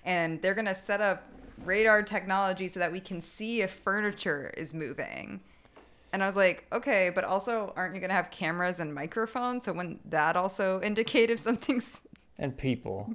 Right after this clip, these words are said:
Speaker 1: <laughs> "move-, and people?" Like, yeah, it was just so, like, weird. Um,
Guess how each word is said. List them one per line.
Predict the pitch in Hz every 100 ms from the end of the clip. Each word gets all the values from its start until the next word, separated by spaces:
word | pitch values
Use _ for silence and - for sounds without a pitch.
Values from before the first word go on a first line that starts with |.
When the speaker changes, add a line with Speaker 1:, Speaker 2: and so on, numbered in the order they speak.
| -
Speaker 1:
<laughs> |
"move-, | - 226 - - -
and | 285 311 -
people?" | 349 320 320 403 427 440 403
Like, | 339 - - - - - -
yeah, | 285 262 220
it |
was | 262
just | 262 311
so, | - 269 285 240 -
like, | 226 -
weird. | 165 196 254 240 202 175 -
Um, | 175 170 165 165